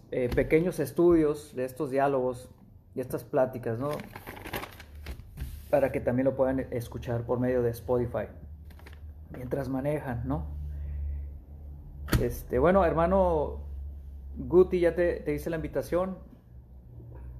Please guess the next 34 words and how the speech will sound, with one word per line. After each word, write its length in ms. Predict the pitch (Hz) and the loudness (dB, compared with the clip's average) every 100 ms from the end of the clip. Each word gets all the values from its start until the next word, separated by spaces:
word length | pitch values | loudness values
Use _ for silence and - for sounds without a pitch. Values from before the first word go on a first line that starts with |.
| - - | -14 -12
No 140 | 127 127 | -6 -6
sé 100 | 147 | -4
si 140 | 160 | -4
me, 160 | 151 123 | 0 0
me 180 | 123 123 | 2 2
aceptas 540 | 117 143 - 151 - | 4 2 2 0 0
ahí, 260 | 127 160 175 | 0 2 2
vamos 300 | 147 147 127 | 0 -2 0
a 40 | |
ver. 300 | 127 139 - - - - - - - - - - - - - - - - - | 0 0 -6 -16 -18 -16 -16 -16 -16 -16 -16 -14 -16 -18 -16 -16 -14 -14 -14
Sí, 180 | - 143 | -6 2
ya 160 | 147 139 | 4 6
te 60 | |
envié 200 | 156 151 | 4 6
la 80 | 156 | 4
invitación, 480 | 151 147 139 127 165 | 4 0 0 2 2
mi 80 | 175 | 2
hermano. 560 | 175 180 180 185 - - - - - - - - - - - - - | 2 2 2 -2 -6 -18 -20 -20 -20 -18 -20 -20 -20 -20 -20 -20 -14
A 60 | - | -4
ver 120 | 123 | -4
si 100 | 123 | -2
me 120 | 151 | -4
puedes 320 | 120 139 143 - | 0 2 0 -2
aceptar 420 | - 117 - 123 | -8 -6 -2 0
ahí. 320 | 123 127 135 - - - - - - - - - - - - - - - | 0 -2 -6 -14 -18 -18 -14 -16 -16 -20 4 4 4 -4 -16 -20 -20 -4
De 100 | 139 | 4
nuevo 280 | 165 214 214 | 8 10 10
voy 160 | 196 | 10
a 80 | 202 | 8
volver 280 | 196 170 170 | 8 6 4
a 40 | 180 | 4
leer 380 | 170 180 190 - | 6 4 4 2
qué 80 | |
significa, 800 | 185 226 208 156 180 165 139 120 | 2 4 2 4 0 0 0 -2